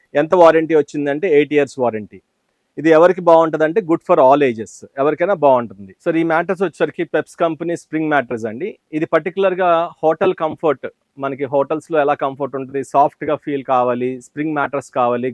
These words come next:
గాలి ఆడాలి, ఎంజాయ్ చేయాలనుకునే యంగ్‌స్టర్స్‌కి ఇది చాలా బాగుంటుందండి. ఎంఆర్పి వచ్చి ఎయిటీన్ థౌజండ్. మీకు అన్ని ప్రైజెస్ నేను రివీల్ చేయనండి, కానీ ఒకటి రెండు ప్రైజెస్ చెప్తాను so that you should know that నేను జెన్యూన్‌గా ప్రైస్ ఇస్తున్నాను. ఎగ్జాంపుల్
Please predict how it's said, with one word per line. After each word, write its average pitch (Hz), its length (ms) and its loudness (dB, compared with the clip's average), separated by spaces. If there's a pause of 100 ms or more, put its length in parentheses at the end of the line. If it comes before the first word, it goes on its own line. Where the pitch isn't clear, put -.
గాలి 135 260 2
ఆడాలి, 123 380 -2 (800)
ఎంజాయ్ 170 360 6
చేయాలనుకునే 151 600 0 (400)
యంగ్‌స్టర్స్‌కి 196 640 -2
ఇది 143 140 -14
చాలా 147 160 6 (100)
బాగుంటుందండి. 113 540 0
ఎంఆర్పి 170 380 2
వచ్చి 160 200 -2
ఎయిటీన్ 151 300 -2
థౌజండ్. 147 340 -2 (240)
మీకు 147 160 -2
అన్ని 156 240 -2
ప్రైజెస్ 160 340 0 (100)
నేను 151 200 -4
రివీల్ 147 280 -2
చేయనండి, 139 440 -2
కానీ 156 200 0
ఒకటి 151 220 -4
రెండు 147 160 -4
ప్రైజెస్ 147 340 -2
చెప్తాను 147 420 -4
so 143 140 0
that 156 180 -2
you 151 120 0
should 139 260 -4
know 160 80 2 (100)
that 165 220 0
నేను 135 200 -4
జెన్యూన్‌గా 160 500 0
ప్రైస్ 139 240 -2
ఇస్తున్నాను. 135 440 -6 (680)
ఎగ్జాంపుల్ 165 520 2